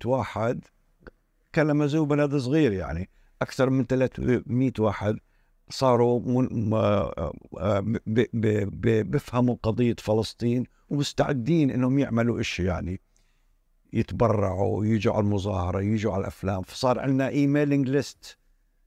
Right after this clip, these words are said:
لأكثر من ثلاثمية واحد من يوم أكتوبر لحد الآن، ناس عندها رغبة إنها تعمل. برضو يعني زي ما بتعرف كنا نعمل كل سنة فيستيفال فلسطيني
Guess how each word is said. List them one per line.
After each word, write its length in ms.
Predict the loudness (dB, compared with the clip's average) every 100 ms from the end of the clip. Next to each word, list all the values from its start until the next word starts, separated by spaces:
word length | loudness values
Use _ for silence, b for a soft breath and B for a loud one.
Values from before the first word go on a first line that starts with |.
| _ -4
لأكثر 400 | -2 -2 2 2
من 160 | 4 2
ثلاثمية 480 | 2 2 2 -2 0
واحد 340 | 0 0 0 0
من 200 | 2 4
يوم 200 | 2 -2
أكتوبر 520 | -4 0 2 2 0
لحد 300 | -2 -2 -2
الآن، 440 | -2 -2 -2 -4 -6 _ _ _ -6
ناس 380 | -2 0 -2 -2
عندها 280 | -2 0 4
رغبة 600 | 2 2 0 0 0 -4 -4
إنها 200 | -2 -2
تعمل. 440 | -2 -4 -4 -6 -8 _ _ _ -2
برضو 320 | 0 2 2
يعني 360 | 2 0 -2
زي 180 | -2 0
ما 140 | 0 -2
بتعرف 420 | 0 2 0 0
كنا 240 | -2 0
نعمل 340 | 2 2 0 0
كل 220 | 0 0
سنة 400 | 0 0 0 -2
فيستيفال 640 | -4 -8 -2 0 2 0
فلسطيني 800 | 0 -2 -2 -4 -2 0 -2 -4